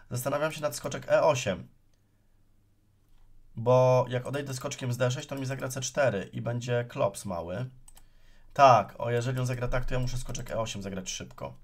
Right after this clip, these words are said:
Bez dwóch zdań. Jak on wymieni, to wymienię, wymienię i tu będę atakował. Wprawdzie on się obroni, ale będzie jakaś tam, no, pionka może i tak zdobyć bez problemu, ale musi liczyć, czas leci.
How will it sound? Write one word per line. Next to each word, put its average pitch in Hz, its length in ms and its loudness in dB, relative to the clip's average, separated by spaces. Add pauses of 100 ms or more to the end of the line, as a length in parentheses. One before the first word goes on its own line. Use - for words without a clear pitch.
(460)
Bez 120 160 0
dwóch 120 200 -8
zdań. 107 240 0
Jak 107 160 -8
on 123 100 -4
wymieni, 123 340 -4
to 117 120 -10
wymienię, 120 340 -4
wymienię 127 420 -6 (360)
i 120 80 -10
tu 131 120 -6
będę 127 220 0
atakował. 117 580 0
Wprawdzie 131 280 -6
on 135 60 -6
się 147 120 -4
obroni, 156 420 0
ale 127 140 0
będzie 123 220 -2
jakaś 123 200 -6
tam, 127 280 -2 (1000)
no, 131 520 0 (920)
pionka 151 360 4
może 139 220 0
i 131 60 -2
tak 131 260 4
zdobyć 107 340 0
bez 107 140 -8
problemu, 104 520 -4
ale 87 140 -2
musi 180 240 -8
liczyć, 127 380 -6
czas 120 220 -2
leci. 117 440 -4